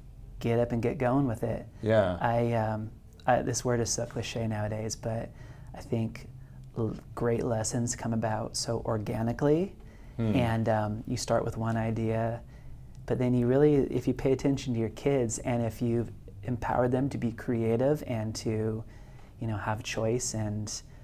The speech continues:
Speaker 1: um, take ownership, they might steer it in another direction, and so you have to adapt your resources to meet their needs, and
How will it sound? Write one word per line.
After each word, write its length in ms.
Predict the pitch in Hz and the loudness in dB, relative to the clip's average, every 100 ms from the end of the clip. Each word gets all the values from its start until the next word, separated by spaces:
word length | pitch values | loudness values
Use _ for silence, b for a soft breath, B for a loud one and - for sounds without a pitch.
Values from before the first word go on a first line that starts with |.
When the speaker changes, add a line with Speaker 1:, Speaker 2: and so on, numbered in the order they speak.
| B - | B -4
Speaker 1:
um, 380 | 113 107 107 110 | -2 0 -2 -4
take 280 | - 117 - | -2 -2 0
ownership, 540 | 113 120 - 151 170 - B B - | -2 -2 2 2 2 -6 B B -4
they 300 | 110 113 113 | 2 6 6
might 300 | 117 117 113 | 4 2 0
steer 320 | - - 117 | 0 2 4
it 80 | 117 | 4
in 120 | 113 | 2
another 280 | 117 117 113 | 2 2 2
direction, 520 | 117 117 123 - 120 | 4 4 4 2 -2
and 100 | 113 | 0
so 120 | - | 0
you 180 | 113 117 | 0 2
have 160 | 123 117 | 2 0
to 100 | 117 | 0
adapt 380 | 113 120 117 120 | 0 2 2 2
your 180 | 123 113 | 0 0
resources 600 | 113 123 - 113 110 - | 0 0 -2 -2 -4 -6
to 100 | 120 | -4
meet 240 | 113 127 | -4 -2
their 180 | 123 120 | -2 0
needs, 400 | 123 113 117 113 | 2 0 -2 -4
and 240 | 117 117 | -2 -4